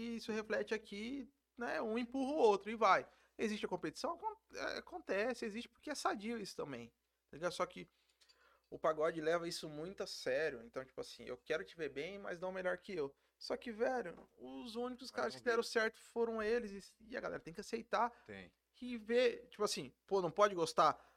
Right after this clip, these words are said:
Speaker 1: do jeito que os caras tocam, do som, mas vai buscar o que, que os caras fizeram pra chegar.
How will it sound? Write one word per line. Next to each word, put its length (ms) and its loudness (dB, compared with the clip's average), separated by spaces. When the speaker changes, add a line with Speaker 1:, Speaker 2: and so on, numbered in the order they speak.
Speaker 1:
do 120 -4
jeito 280 -2
que 80 -8
os 80 -8
caras 260 2
tocam, 280 -2
do 100 -14
som, 280 0
mas 200 0
vai 120 6
buscar 320 0
o 40 0
que, 140 -12
que 100 -12
os 100 -12
caras 240 0
fizeram 240 0
pra 100 -4
chegar. 400 -4